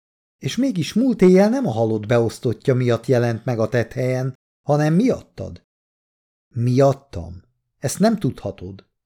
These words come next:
Én csak éppen ott voltam. Lószart, mondja. Samantha, nem az eseted. De Kén a tied. Ókori kibaszott történelem, Andrew.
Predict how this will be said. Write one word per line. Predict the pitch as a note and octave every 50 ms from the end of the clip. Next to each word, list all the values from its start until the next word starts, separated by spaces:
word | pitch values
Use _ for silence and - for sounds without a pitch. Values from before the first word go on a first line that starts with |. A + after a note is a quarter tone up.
| _ _
Én | _ - E3+ E3+
csak | - F#3 F3+ F#3
éppen | C#4 C4+ - - D3+ C#3 C#3+
ott | D3 C3+ -
voltam. | - G#2+ F#2 F2+ F2 - - G2+ G2 G2+ G2 - _ _ _ _ _ _ _ _ _ _ _ _ _ _ _ _ _
Lószart, | - E2+ F#2 G2 G#2+ A#2 B2+ C3+ C3+ C#3 - - - C3 A2+ G#2+ G2+ - - - _ - _ _ _ _ _ _ _ _ _ _ _ _ _
mondja. | _ - A2 G2+ F#2+ F#2+ F#2 F#2+ G2 F#2+ G2+ G#2+ _ _ _ _ _ _ _ _ _ _ _ _ _ _ _ _ _ _
Samantha, | - - - G#3 F#3+ E3+ C#3 A#2 - C#3
nem | C3+ D3+ F#3 G#3
az | F#3 C3 G2+
eseted. | A2 F#2 - - F#2+ - - G2 G2+ F#2+ - _ _ _ _ _ _ _ _ _ _ _ _ _ _ _ _ _ _ -
De | A2+ A#2 A#2+ C3 C3
Kén | C3+ - E3 D#3+ D#3+ D3
a | A#2 A2 -
tied. | - C#3 C#3 B2 G2 F2 E2+ E2 E2+ - _ _ _ _ _ _ _ _ _ _ _ _ _ _ _ _ _ _ -
Ókori | F#3 A3 A3 G3+ F#3 F#3 - D3+ C#3+ B2 A#2+
kibaszott | - - A2 G#2+ A2+ A2+ A2 - A#2+ G2 -
történelem, | - A2+ A2 G#2+ A2 - - A#2 A2 A2 G#2+ G#2 A2 A2
Andrew. | A2 A2 G#2+ G#2+ G2+ G#2 G2+ G2+ G2+